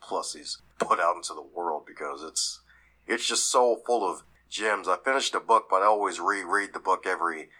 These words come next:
now and then to see if I can get anything new out of it, 'cause I've underlined and highlighted so much from it. And heck, even being part of his team as one of his leadership trainers, like, that's one of the main books I usually draw from when helping organizations,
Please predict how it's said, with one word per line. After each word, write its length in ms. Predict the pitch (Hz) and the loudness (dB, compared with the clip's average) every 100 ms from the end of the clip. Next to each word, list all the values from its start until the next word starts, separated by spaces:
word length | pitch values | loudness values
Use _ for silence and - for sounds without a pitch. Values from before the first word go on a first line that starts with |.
| - _ _ - | -20 _ _ -10
now 320 | - 113 107 | 2 6 6
and 80 | 92 | 4
then 120 | 92 | -4
to 60 | 80 | -4
see 140 | 101 | -6
if 80 | 87 | -4
I 80 | 87 | -4
can 100 | 82 | -6
get 140 | 87 | -12
anything 320 | 87 82 73 | -10 -10 -12
new 220 | 78 82 76 | -6 -4 -2
out 160 | 71 | -4
of 60 | 71 | -6
it, 100 | 71 | -12
'cause 140 | 73 | -6
I've 300 | 85 87 - _ _ _ - | -2 -2 -2 _ _ _ -2
underlined 640 | 107 113 90 85 82 80 | -2 0 -2 0 0 -2
and 80 | 73 | -4
highlighted 460 | 90 92 87 85 73 | 0 2 4 0 -2
so 280 | - 95 87 | -2 -2 0
much 260 | 90 - | -2 -2
from 260 | - 107 80 | 2 2 2
it. 60 | 73 | -8
And 100 | 85 | -6
heck, 240 | 85 - | -8 -8
even 420 | 85 90 82 71 _ _ _ - | -10 -8 -10 -12 _ _ _ -10
being 520 | 101 98 90 82 76 - _ - | -6 -4 -4 -6 -12 -20 _ -2
part 240 | 98 101 | 4 4
of 60 | 95 | 2
his 140 | 80 | -6
team 280 | - 98 92 | -4 -4 -4
as 120 | 85 | -6
one 160 | 87 87 | -2 -4
of 100 | 82 | -4
his 180 | 78 76 | -8 -6
leadership 400 | 104 117 - - | -4 -4 -4 -6
trainers, 560 | - 82 80 78 73 73 | -6 -4 -4 -8 -10 -6
like, 180 | 71 - | -6 -4
that's 240 | 85 - | -4 -4
one 120 | 87 | -6
of 160 | 82 73 _ _ _ - | -6 -10 _ _ _ -10
the 100 | 90 | -4
main 380 | 95 98 95 85 | -2 -2 -4 -2
books 340 | 92 87 - | -2 -2 -2
I 120 | 85 | -2
usually 440 | 85 87 82 82 82 | -2 -6 -8 -8 -8
draw 380 | - 87 92 90 | -4 2 4 2
from 500 | - 78 80 78 78 _ _ | -2 -2 -2 -4 -14 _ _
when 200 | 78 73 | -14 -6
helping 460 | 82 78 80 76 - - | -4 -4 -8 -16 -20 -12
organizations, 480 | 90 87 87 92 | -8 -8 -6 -4